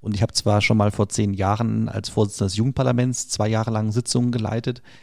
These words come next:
aber erstens war das schon lange her und zweitens ist noch was anderes, wenn man jetzt in so einem städtischen Fachausschuss dann dort den Vorsitz hat. Und ich war mindestens, äh, im gleichen Maße wie die Luise nervös, äh,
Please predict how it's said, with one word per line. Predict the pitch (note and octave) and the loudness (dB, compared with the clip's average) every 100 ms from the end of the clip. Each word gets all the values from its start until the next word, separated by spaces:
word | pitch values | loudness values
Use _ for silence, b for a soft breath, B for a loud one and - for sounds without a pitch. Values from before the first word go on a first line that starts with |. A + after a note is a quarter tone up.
| b - | b -4
aber | G2+ | 0
erstens | A2 A2+ A2 | 2 2 4
war | G#2+ | 4
das | G#2+ | 4
schon | G#2+ | 2
lange | G#2 G#2+ | 2 2
her | G#2 A#2 | 2 2
und | A2 | 2
zweitens | - G2+ A2+ A2 | 2 2 2 0
ist | G#2 | 0
noch | A2 | 2
was | G#2 - | 0 -2
anderes, | G#2 A#2 G#2+ G#2+ - | 0 0 0 -4 -2
wenn | G#2 | -2
man | G#2 | -2
jetzt | G#2+ G2+ | -2 -4
in | G#2 G2+ | -4 -2
so | G#2 | 0
einem | G2+ G#2 b b - | 0 -2 b b -4
städtischen | - - A2 - G#2+ G#2 G2+ - | -2 2 0 2 0 -2 -6 -4
Fachausschuss | B2 - G2+ G2+ - G2 - - - | -6 0 0 2 2 2 0 -2 -4
dann | G2 F#2+ | -4 -2
dort | G2 F#2+ - | -2 -4 -6
den | G2+ | -6
Vorsitz | - G2+ G2+ F#2 B2 | -2 -4 -4 -6 -4
hat. | C#3+ - B B B - | -6 -8 B B B -10
Und | A2+ - | -8 -4
ich | A#2+ A#2+ | -2 2
war | G#2+ | 4
mindestens, | A#2 D3 A#2 - G#2+ - - - | 6 6 4 2 0 0 -2 -4
äh, | - - A#2 A#2 - B2 | -8 -10 -12 -14 -18 -20
im | G#2 | -6
gleichen | G2 G#2+ A2 | -4 0 2
Maße | G2+ G#2 G#2+ | 2 0 -2
wie | G2 | -2
die | G2 | -2
Luise | G2 G#2+ G#2 G#2+ | -2 -2 0 0
nervös, | G2 G2+ F#2+ G#2 A#2+ - - b b b - - | 0 0 4 4 4 2 -2 b b b -20 -4
äh, | A2 | 0